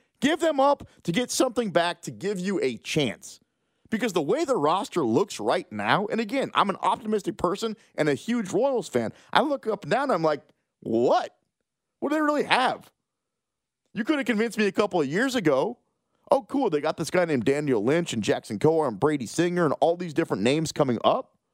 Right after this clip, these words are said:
Well, a couple of them are gonna be good. I can't wait to go out to the ballpark and watch them. You could have told me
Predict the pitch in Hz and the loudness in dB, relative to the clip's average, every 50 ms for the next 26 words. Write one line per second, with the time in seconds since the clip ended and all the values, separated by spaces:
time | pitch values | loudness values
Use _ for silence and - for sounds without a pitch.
0 | _ _ _ _ _ - 120 120 - - _ _ - 143 - - 302 302 247 - | _ _ _ _ _ 2 2 2 2 -2 _ _ -2 0 0 0 -2 -2 0 0
1 | 123 101 113 101 95 90 85 82 98 95 110 135 160 - - 220 226 240 320 - | 0 0 -2 -4 -4 -8 -6 -4 -2 0 0 0 0 0 -2 -2 0 -2 -4 -2
2 | - 165 156 - - 117 98 110 107 101 98 - 95 92 - - 95 92 90 90 | 0 -2 -2 -2 -4 0 2 2 2 2 2 0 -2 -2 0 -2 -2 -2 -2 -4
3 | 95 - - - 85 65 - - - _ _ _ _ _ _ _ _ _ _ _ | -6 -8 -10 -10 -10 -10 -10 -12 -18 _ _ _ _ _ _ _ _ _ _ _
4 | _ _ _ _ _ _ _ _ _ 135 147 - 196 185 180 - 185 190 196 185 | _ _ _ _ _ _ _ _ _ -8 0 2 2 2 2 0 0 0 0 0
5 | 190 190 185 170 | 0 -2 -2 -4